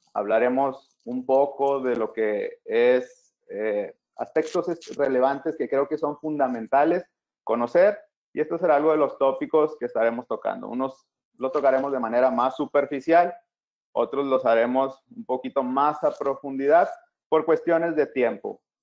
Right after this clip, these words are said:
pero creo que esto nos va a dar a nosotros un parámetro, nos va a abrir el abanico de conocimientos para poder integrarlos a la práctica,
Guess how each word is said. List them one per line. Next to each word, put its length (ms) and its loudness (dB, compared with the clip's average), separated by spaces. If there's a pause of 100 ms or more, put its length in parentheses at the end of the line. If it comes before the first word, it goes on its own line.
(100)
pero 180 -2
creo 280 2
que 180 2
esto 240 -4
nos 200 0
va 120 6
a 60 8
dar 100 6
a 40 -2
nosotros 720 -2
un 120 -12
parámetro, 800 0 (140)
nos 220 -4
va 260 6
a 200 -8
abrir 380 0
el 120 0
abanico 800 2
de 500 2 (180)
conocimientos 880 -4
para 200 2
poder 380 0 (260)
integrarlos 720 0
a 80 2
la 160 -2
práctica, 720 0